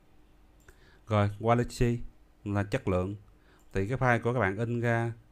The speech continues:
một số trường hợp là test, một số trường hợp là đồ họa, hình ảnh, rồi design bằng những cái bản, bản vẽ. Thì các bạn, đối với những cái máy in mà có hỗ trợ á, thì các bạn nên vào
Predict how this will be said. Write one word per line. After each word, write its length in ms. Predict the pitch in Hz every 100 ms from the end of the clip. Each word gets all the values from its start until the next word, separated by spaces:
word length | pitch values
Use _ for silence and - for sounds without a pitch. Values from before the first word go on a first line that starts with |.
| -
một 140 | 98
số 120 | - 135
trường 180 | 110
hợp 220 | 95 95 101
là 240 | 92 92 -
test, 200 | 139 170 - - - - -
một 200 | 92 101
số 120 | 135
trường 180 | 120 95
hợp 180 | 95
là 260 | 104 95 98 -
đồ 180 | 95
họa, 500 | 92 90 92 95 110 120 - - -
hình 220 | - 98 95
ảnh, 460 | 92 95 127 170 165 - - - 98
rồi 180 | 98 95
design 560 | 101 101 120 117 117
bằng 160 | 101 104
những 120 | 104
cái 40 |
bản, 240 | 113 110 113
bản 200 | 95 113
vẽ. 360 | 92 90 123 156 - - - - - - -
Thì 120 | 107
các 60 |
bạn, 280 | 120 98 101 101 -
đối 140 | 127
với 120 | 151 139
những 120 | 113
cái 80 | 127
máy 120 | 135
in 180 | 120 113
mà 80 |
có 100 | 110
hỗ 140 | 110 113
trợ 280 | 95 87 92
á, 80 | 123
thì 80 | 117
các 80 | 117
bạn 200 | 104 98
nên 180 | 113 113
vào 300 | 104 95